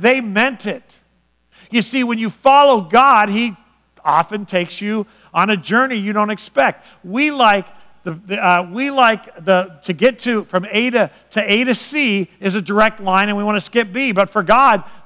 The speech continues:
B is here, and then it's down here and over here, and it's a circle around it. I mean, he takes us on a long journey to get us there. And we go, "Why, God, do you do that?" And his answer is, "Because I'm God. I see things in ways you don't see them.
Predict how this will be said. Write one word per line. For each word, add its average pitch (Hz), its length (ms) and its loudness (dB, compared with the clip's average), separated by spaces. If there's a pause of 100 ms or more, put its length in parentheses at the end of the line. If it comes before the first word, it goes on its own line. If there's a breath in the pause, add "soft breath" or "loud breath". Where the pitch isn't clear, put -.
(120)
B 226 180 2
is 226 180 -2
here, 226 300 2
and 175 100 -2
then 175 120 -2
it's 156 80 -10
down 160 240 0
here 247 200 -2
and 202 80 0
over 185 180 0
here, 220 200 2
and 202 100 0
it's - 140 -14
a 147 60 -20
circle 226 400 -2
around 202 320 2
it. 269 160 0 (240 loud breath)
I 220 60 2
mean, 220 120 2
he 262 80 2
takes 302 260 0
us 220 140 -4
on 208 120 4
a 190 60 2
long 208 360 4
journey 254 280 0
to 214 80 -4
get 208 140 -2
us 196 140 -4
there. 247 280 2 (200 loud breath)
And 208 120 -2
we 233 120 -2
go, 285 180 2 (180 loud breath)
"Why, 240 320 4
God, 254 300 2
do 262 80 -2
you 269 140 0
do 285 240 -2
that?" 214 240 2 (120)
And 220 140 0
his 233 160 2
answer 269 500 2
is, 202 280 0 (160)
"Because 226 240 -2
I'm 220 220 4
God. 247 440 0 (1700)
I 262 180 4
see 302 280 -2
things 254 380 -2
in 233 120 -2
ways 240 300 -2
you 262 80 -6
don't 262 220 -2
see 359 240 -4
them. 214 180 -4